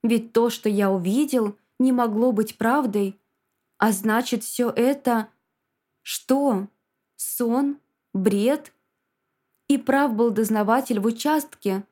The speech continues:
Я нуждался в услугах специалиста. Только вот не был бы ты так добр не лапать мою жену, Дэйн.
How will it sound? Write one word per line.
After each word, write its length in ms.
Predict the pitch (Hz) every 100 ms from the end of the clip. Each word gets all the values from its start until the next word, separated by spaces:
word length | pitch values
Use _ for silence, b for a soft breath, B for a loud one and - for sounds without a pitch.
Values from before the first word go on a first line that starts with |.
| _ _ -
Я 200 | 262 247
нуждался 580 | 233 208 226 285 285
в 60 | 208
услугах 460 | 208 - 254 254 240
специалиста. 1000 | - 226 240 240 302 320 - 208 190 202 _ _ _
Только 360 | 202 185 - 247
вот 180 | 254
не 200 | 254 294
был 200 | 320 302
бы 140 | 214 233
ты 140 | 233
так 260 | 226 220 214
добр 520 | 233 339 311 220 208
не 140 | 254 277
лапать 420 | 262 233 240 247
мою 220 | 254 254
жену, 480 | 247 311 320 254 180
Дэйн. 500 | 196 294 247 185 185